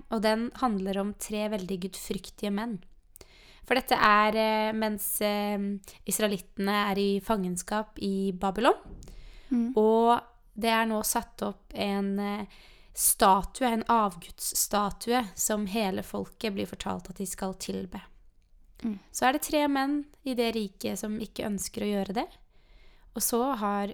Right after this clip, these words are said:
Speaker 1: kongen bestemt at de som ikke vil tilbe denne statuen, de skal kastes i en ildovn. Så får han greie på det, at disse tre mennene ikke vil tilbe statuen, og ikke vil tilbe ham. Og så sier han, «Ja, men da er det rett i ildovnen med dere.»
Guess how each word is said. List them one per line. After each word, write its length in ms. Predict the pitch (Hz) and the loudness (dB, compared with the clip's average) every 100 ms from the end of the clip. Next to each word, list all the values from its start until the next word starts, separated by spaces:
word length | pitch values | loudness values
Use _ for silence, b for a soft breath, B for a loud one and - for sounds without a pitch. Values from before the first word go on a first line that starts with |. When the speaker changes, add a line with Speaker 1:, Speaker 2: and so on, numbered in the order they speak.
| - | -6
Speaker 1:
kongen 440 | - 233 202 220 | -4 -2 -2 -2
bestemt 500 | 226 - 254 277 - - | -2 -2 -2 -6 -8 -8
at 340 | 202 - - | -8 -10 -12
de 160 | - 247 | -6 -4
som 160 | 269 294 | -2 -2
ikke 200 | 294 233 | -2 -4
vil 160 | 240 | -4
tilbe 340 | - 226 214 214 | -6 -8 -8 -6
denne 180 | 226 208 | -4 -4
statuen, 540 | - 196 - 277 302 311 B B B | -4 -6 -2 0 0 -4 B B B
de 80 | 208 | -8
skal 160 | 190 196 | -4 -4
kastes 400 | 208 185 208 175 | -4 -4 -6 -4
i 40 | |
en 140 | 180 196 | -4 -2
ildovn. 600 | 226 196 180 180 180 175 - - b b b b | 0 0 0 -2 -4 -6 -14 -20 b b b b
Så 140 | - 285 | 2 6
får 140 | 277 | 6
han 140 | 277 | 6
greie 260 | 277 277 220 | 6 6 4
på 140 | 196 226 | 2 6
det, 200 | 262 285 | 6 4
at 60 | |
disse 220 | 269 254 | -2 -4
tre 240 | 240 226 220 | -2 0 0
mennene 500 | 214 208 196 196 208 | 0 -2 -2 -2 -4
ikke 240 | 208 202 185 | -6 -8 -4
vil 280 | 196 196 190 | -2 -2 -4
tilbe 480 | - 190 180 202 | -4 -4 -2 -2
statuen, 400 | 196 196 185 285 339 - | 0 -2 -2 -6 -6 -4
og 80 | |
ikke 180 | 233 226 | -4 -2
vil 140 | 208 190 | -6 -6
tilbe 340 | - 202 190 185 | -8 -6 -6 0
ham. 160 | 240 320 - - - b b b b b b b b - 240 | 0 0 -6 -20 -20 b b b b b b b b -4 -2
Og 100 | 233 | 0
så 380 | - - - 208 | 0 0 -2 -2
sier 220 | 202 190 | -2 -2
han, 140 | 190 | -2
«Ja, 140 | 247 311 | 0 0
men 140 | 254 | 0
da 120 | 196 - - 180 | -2 -4 -6 -6
er 60 | |
det 140 | 175 185 185 | -4 -4 -4
rett 280 | 185 - - | -6 -6 -6
i 140 | 196 202 | -2 0
ildovnen 340 | 196 190 190 | 0 0 0
med 120 | 196 | 0
dere.» 240 | 208 208 | 0 0